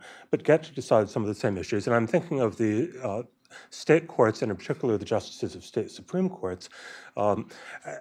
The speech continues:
I've written a series of books about the legal system, and I can tell you an awful lot of the litigation explosion as, as it was experienced in America was driven by state Supreme Courts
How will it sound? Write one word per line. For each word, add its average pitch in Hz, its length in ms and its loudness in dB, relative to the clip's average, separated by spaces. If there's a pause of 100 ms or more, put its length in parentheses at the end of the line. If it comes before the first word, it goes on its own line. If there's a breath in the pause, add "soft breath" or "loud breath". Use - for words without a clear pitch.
(140)
I've 151 180 10
written 180 220 8
a 127 40 4
series 127 360 6
of 92 80 -6
books - 220 -2
about 117 200 2
the 123 80 -4
legal 113 540 0
system, 127 580 0 (360)
and 120 420 2 (240)
I 135 100 8
can 131 160 0
tell 190 180 2
you 156 140 6
an 117 80 0
awful 151 400 2
lot 120 240 4
of 101 100 -4
the - 60 -2
litigation 113 500 0
explosion 98 540 -4
as, 95 300 -10 (100)
as 113 140 0
it - 20 -6
was 95 160 -10
experienced 185 560 -2
in 120 60 -2
America 101 360 -4 (320 loud breath)
was 127 140 0
driven 151 380 2
by 120 160 2
state 113 260 0
Supreme 110 400 -4
Courts 92 380 -4